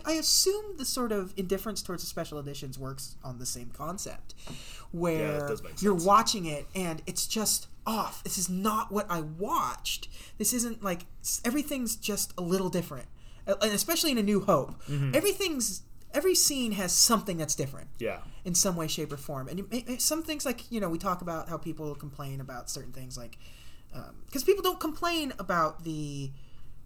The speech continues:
Speaker 1: scene where Han's running and there's, now the room is full of stormtroopers.
Speaker 2: Oh, yeah.
Speaker 1: People don't complain about that one because that feels right.
Speaker 2: Yeah.
Speaker 1: It, it, that,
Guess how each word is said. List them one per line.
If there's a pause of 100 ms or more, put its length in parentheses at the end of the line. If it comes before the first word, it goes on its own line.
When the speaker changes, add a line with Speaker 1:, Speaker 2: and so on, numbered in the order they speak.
Speaker 1:
scene
where
Han's
running
and (320)
there's,
now
the
room
is
full
of
stormtroopers. (280)
Speaker 2:
Oh,
yeah. (300)
Speaker 1:
People
don't
complain
about
that
one
because
that
feels
right.
Speaker 2:
Yeah. (100)
Speaker 1:
It,
it,
that,